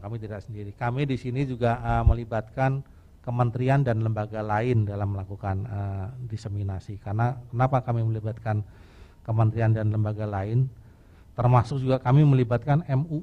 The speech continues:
I di sini untuk meyakinkan kepada masyarakat bahwa, eh, memang benar, eh, vaksin covid sembilan belas itu adalah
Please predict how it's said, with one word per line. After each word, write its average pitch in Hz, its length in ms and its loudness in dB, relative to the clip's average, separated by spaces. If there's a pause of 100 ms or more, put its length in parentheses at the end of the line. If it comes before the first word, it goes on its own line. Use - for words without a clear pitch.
I 143 160 -6
di 110 160 -6
sini 98 320 -6 (340)
untuk 113 300 -2
meyakinkan 113 560 0
kepada 120 320 -2
masyarakat 117 720 0
bahwa, 104 320 -2 (720)
eh, 107 520 -4 (120)
memang 120 320 2
benar, 123 480 0 (240)
eh, 104 720 -8 (840)
vaksin 123 480 -2
covid 113 320 -6
sembilan 104 320 -8
belas 104 160 -8
itu 123 240 -10
adalah 104 400 -6